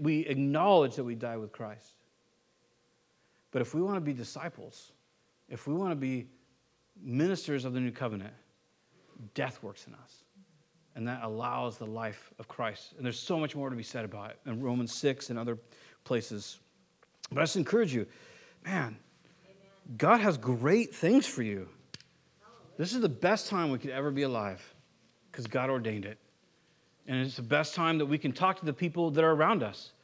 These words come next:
because God ordained their time and place too so that they might seek after him. So we have this incredible opportunity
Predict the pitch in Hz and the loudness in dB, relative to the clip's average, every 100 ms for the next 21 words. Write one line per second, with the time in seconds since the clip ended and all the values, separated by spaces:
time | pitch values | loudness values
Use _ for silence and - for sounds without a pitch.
0 | _ 127 156 120 147 170 170 160 175 147 | _ -2 -2 0 0 2 2 2 0 2
1 | 165 208 175 165 165 - 175 151 233 196 | 2 2 0 -2 -2 -2 -4 -4 -2 -2
2 | 156 131 147 143 147 143 156 160 190 113 | 0 -2 0 0 -4 -6 -8 -8 -10 -16
3 | 110 110 _ _ - _ _ _ _ _ | -20 -20 _ _ -20 _ _ _ _ _
4 | _ - 156 147 196 220 190 - 147 127 | _ -2 2 4 4 4 2 0 -2 -2
5 | - - 185 208 202 196 175 170 160 170 | -4 -2 0 2 2 0 -2 -4 -6 -4
6 | 175 139 110 | -2 -2 -4